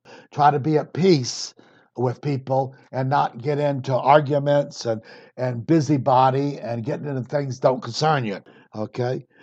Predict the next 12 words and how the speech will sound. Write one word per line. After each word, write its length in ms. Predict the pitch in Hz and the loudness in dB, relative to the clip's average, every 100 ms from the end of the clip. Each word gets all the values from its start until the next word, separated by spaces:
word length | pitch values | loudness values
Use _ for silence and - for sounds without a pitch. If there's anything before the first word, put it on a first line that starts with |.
| - - | -20 0
Beloved, 600 | 151 165 175 214 175 123 | 6 8 10 10 8 6
nineteen, 840 | 147 160 160 117 147 160 107 85 - _ _ _ _ _ - - | 6 6 6 0 2 2 2 -4 -12 _ _ _ _ _ -20 -8
"Do 160 | - 165 | 6 8
not 360 | 160 175 185 - | 10 8 6 8
avenge 580 | 170 147 208 226 214 147 | 8 10 6 6 4 6
yourselves, 1000 | 143 131 - 131 101 98 143 - - - _ _ _ _ _ _ _ - | 6 6 6 8 8 4 0 -2 -10 -14 _ _ _ _ _ _ _ 0
but 140 | 147 | 2
rather 420 | 151 160 180 160 | 8 8 8 4
give 300 | 160 170 143 | 4 6 6
place 400 | 131 196 208 - | 2 0 0 -2
to 160 | - 143 | -4 -2
wrath." 400 | 113 117 90 85 | 2 2 0 -10